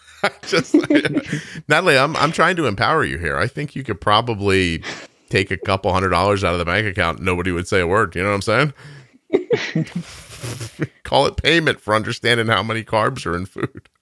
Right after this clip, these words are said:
<laughs> You guys are so nice. You're freaking me out. I, I,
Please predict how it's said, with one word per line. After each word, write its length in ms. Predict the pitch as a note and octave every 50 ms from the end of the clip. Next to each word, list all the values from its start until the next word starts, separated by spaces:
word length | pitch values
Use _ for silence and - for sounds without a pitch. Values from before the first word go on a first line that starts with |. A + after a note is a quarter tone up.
| - - _ _ _ _ _ _ _ _ _ _ _ -
<laughs> 180 | D4 D4 - _ _ _ _ - - - - - - _ -
You 60 | F3+
guys 260 | G#3+ D#4 D#4 G#3 E3+ -
are 120 | D3+ C3
so 300 | - - - C#3 D3 D#3+
nice. 440 | C#3+ B2 B2 B2+ G2 F2 - - - _ _ _ _ -
You're 100 | D#3+ F3
freaking 380 | - - - F#3 - - - -
me 120 | C3+ B2 A#2+
out. 300 | B2 C#3 C3 G2+ - - - - D#3+ B2+ -
I, 100 | - -
I, 360 | - - - - - - -